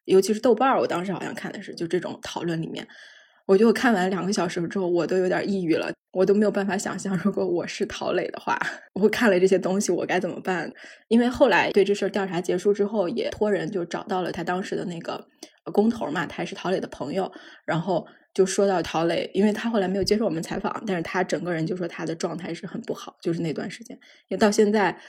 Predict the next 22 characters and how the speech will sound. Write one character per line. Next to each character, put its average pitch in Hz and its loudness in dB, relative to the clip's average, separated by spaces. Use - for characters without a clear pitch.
我 175 8
也 185 8
没 165 2
有 170 4
再 165 0
看 170 -6
到 170 -8
跟 175 2
他 165 -4
相 165 -4
关 165 -2
的， - -8
他 214 4
的 196 6
微 214 8
博 175 2
就 175 4
停 180 -4
止 160 -4
更 170 -6
新 180 -10
了， 175 -8